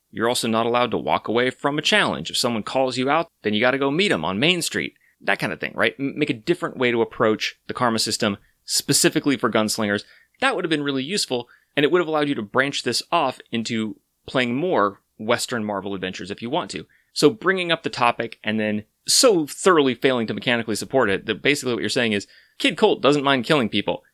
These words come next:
He's probably going to die because <laughs> every time he kills someone, he loses all his karma. And if he doesn't have karma,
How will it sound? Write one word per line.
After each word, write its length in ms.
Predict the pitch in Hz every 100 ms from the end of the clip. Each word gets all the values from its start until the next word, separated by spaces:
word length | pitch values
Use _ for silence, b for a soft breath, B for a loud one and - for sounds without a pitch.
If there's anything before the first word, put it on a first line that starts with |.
| _
He's 200 | - 143
probably 560 | - - - 190 143 147
going 240 | 160 170
to 80 | 147
die 320 | 151 139 64
because 360 | - - 113 -
<laughs> 160 | 165 -
every 240 | 151 185
time 180 | - 170
he 60 | 170
kills 240 | 240 226
someone, 240 | 175 170 151
he 40 |
loses 320 | 110 110 113
all 120 | 127
his 100 | 131
karma. 380 | - 196 156 131 B B B -
And 100 | 135
if 60 |
he 60 | 139
doesn't 220 | 190 185
have 120 | 180
karma, 380 | - 196 165 135